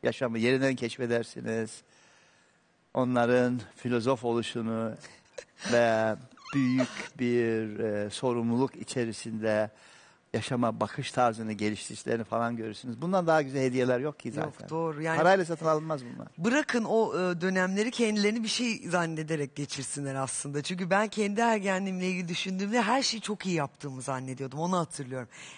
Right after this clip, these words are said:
Speaker 2: Her şeyin en iyisini ben biliyorum. E, ne annem biliyor ne babam biliyor. Bende her şeyin cevabı var ve o kadar şeyim ki bu konuda, e, güveniyorum ki kendime <laughs> ve beni öyle bir eylemişler ki şu an "He, sen bilirsin." diye.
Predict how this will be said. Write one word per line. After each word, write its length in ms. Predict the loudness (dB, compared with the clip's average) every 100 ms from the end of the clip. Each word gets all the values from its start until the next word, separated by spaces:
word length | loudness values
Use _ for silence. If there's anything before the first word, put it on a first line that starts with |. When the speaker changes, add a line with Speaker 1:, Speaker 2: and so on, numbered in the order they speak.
| -2
Speaker 2:
Her 220 | 2 2
şeyin 220 | 0 0
en 100 | 0
iyisini 440 | 2 0 -2 2
ben 220 | 4 4 0
biliyorum. 380 | -4 -4 -4 -8 _ -20 -20 -18 -18 -20 -12 -2
E, 200 | 0 4
ne 100 | 4
annem 400 | 4 4 0 2
biliyor 220 | 0 2
ne 140 | 4
babam 360 | 4 6 4 4
biliyor. 280 | -2 -2 2
Bende 260 | 2 4
her 140 | 4 4
şeyin 240 | 0 -2
cevabı 460 | 2 4 4 2 2
var 260 | 2 4
ve 200 | 2 2 0
o 100 | 0
kadar 420 | 2 4 6 4 0 -12 -18 -14
şeyim 340 | 0 4 4 2
ki 200 | 0 0
bu 60 | 2
konuda, 460 | 0 2 4 4
e, 300 | 4 2 2
güveniyorum 540 | 0 2 4 4 2 -2
ki 100 | -2
kendime 420 | 0 2 0 0 4
<laughs> 320 | 2 2 -2
ve 180 | 0 2
beni 180 | 2
öyle 280 | 2 2 2
bir 140 | 2 0 -4 -2 4
eylemişler 680 | 6 6 4 0 4 4
ki 100 | 4 -2
şu 160 | 2
an 320 | 2 2 0
"He, 420 | 4 4 6 4 2
sen 320 | 4 4 4
bilirsin." 580 | 4 4 2 0 -2
diye. 120 | 2